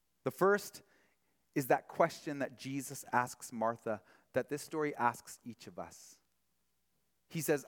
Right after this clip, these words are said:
"I am the resurrection and the life. The one who believes in me will live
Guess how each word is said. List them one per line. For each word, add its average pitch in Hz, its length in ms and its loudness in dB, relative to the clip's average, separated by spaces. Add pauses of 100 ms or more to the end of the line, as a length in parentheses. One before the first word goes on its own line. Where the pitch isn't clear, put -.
"I 160 240 8
am 196 180 2
the 180 100 2
resurrection 147 760 0
and 139 140 -2
the 127 80 2
life. 113 480 0 (360)
The 131 120 2
one 156 320 6
who 185 160 -6
believes 160 560 0
in 165 240 -4
me 143 340 -4 (120)
will 123 200 2
live 143 340 0